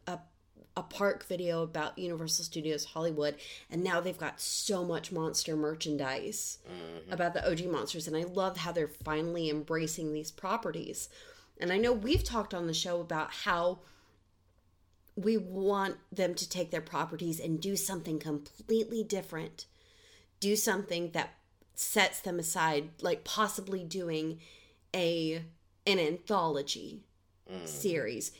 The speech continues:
Speaker 1: You can still have this dark universe and still give these filmmakers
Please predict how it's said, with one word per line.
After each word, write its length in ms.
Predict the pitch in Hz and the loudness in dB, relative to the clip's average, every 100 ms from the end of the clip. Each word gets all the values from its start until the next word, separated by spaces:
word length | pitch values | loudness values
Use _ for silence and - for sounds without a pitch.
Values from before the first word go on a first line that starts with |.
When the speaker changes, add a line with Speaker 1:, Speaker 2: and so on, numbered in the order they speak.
| - | -6
Speaker 1:
You 100 | 202 | -4
can 180 | 208 185 | 0 2
still 320 | - 233 220 | 2 4 0
have 380 | - 233 240 214 | 2 4 4 2
this 180 | 214 | 0
dark 300 | - 170 160 | 2 0 0
universe 880 | 214 240 277 165 139 - - - - _ _ _ _ _ - - | 0 0 0 -2 -4 -4 -4 -4 -8 _ _ _ _ _ -20 -4
and 160 | 185 | -2
still 360 | 190 - 233 220 | 2 4 6 6
give 240 | 214 185 - _ _ - | 4 -2 -4 _ _ -14
these 600 | 170 180 175 160 165 - - - - - | -8 -6 -4 -2 -2 -4 -8 -20 -20 -8
filmmakers 800 | - 226 226 185 170 180 165 | 8 8 8 2 -2 -2 -2